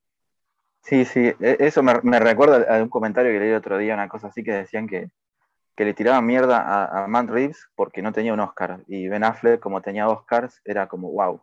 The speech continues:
la, la gran cosa". Y digo, no. O, o en su momento que, eh,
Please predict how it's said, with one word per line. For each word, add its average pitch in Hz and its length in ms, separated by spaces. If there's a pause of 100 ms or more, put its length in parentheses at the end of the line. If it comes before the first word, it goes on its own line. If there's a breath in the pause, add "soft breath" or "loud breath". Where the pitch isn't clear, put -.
(120)
la, 92 320
la 92 180
gran 98 220
cosa". - 300 (560)
Y 104 160
digo, 101 340
no. 117 420 (600)
O, 117 140
o 117 760 (220)
en 113 140
su 120 100
momento 139 380
que, 104 300
eh, - 180